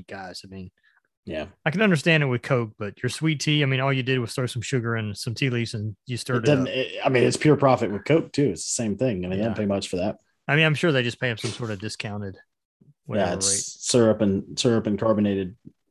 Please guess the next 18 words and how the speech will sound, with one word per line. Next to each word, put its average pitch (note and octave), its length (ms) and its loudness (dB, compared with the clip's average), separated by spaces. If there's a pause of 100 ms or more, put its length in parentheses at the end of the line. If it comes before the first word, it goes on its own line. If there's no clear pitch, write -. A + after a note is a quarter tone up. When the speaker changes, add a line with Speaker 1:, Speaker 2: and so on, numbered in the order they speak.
(220)
Speaker 2:
uh, G2+ 100 0
C B2+ 200 4
O G#2+ 80 4
two, G#2+ 260 2 (200)
uh, G2 200 -2
charges. F#2+ 480 -2 (180)
But F#2+ 140 0
Speaker 1:
Do D3 60 4
you E3+ 80 6
Speaker 2:
other E3 100 6
Speaker 1:
know D3+ 60 4
Speaker 2:
than D3 100 2
Speaker 1:
if C3 80 0
Speaker 2:
that - 60 -16 (260)
Speaker 1:
they, C#3 80 0
if B2+ 180 -4
they, C3+ 320 2
um, G#2+ 460 -4